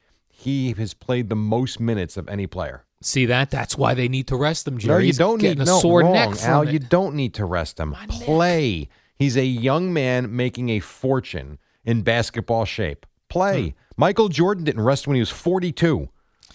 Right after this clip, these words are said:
Speaker 2: Yeah, I feel like none of those dudes in the eighties or nineties rested.
Speaker 1: They didn't. They played. And it's refreshing to see a guy that doesn't wanna sit, doesn't wanna rest. He wants to play.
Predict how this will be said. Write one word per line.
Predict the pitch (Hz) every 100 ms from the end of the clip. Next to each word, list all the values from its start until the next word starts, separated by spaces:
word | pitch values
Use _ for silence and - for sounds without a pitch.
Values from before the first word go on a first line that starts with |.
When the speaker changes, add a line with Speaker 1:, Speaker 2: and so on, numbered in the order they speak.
| - _ -
Speaker 2:
Yeah, | 131
I | 131
feel | -
like | 196 131
none | 131
of | 135
those | 110 101
dudes | 104 107 98
in | 107
the | 104
eighties | 104 104 101 110
or |
nineties | 101 98 101 98 95
rested. | 101 95 - 104 101 _ -
Speaker 1:
They | 135
didn't. | 123 226 233 294 - -
They | 143
played. | 151 - 175 226 190 87 67 _ _ _
And | 123
it's | 143 139
refreshing | 139 - 170 - 180
to | 143
see | - 196
a | 214
guy | 135
that | 104 95
doesn't | 85 135 123 135
wanna | 135 139 127
sit, | - 131 98
doesn't | 95 123 143
wanna | 120 135 117
rest. | 95 110 -
He |
wants | 107 127 -
to | 139
play. | - 180 131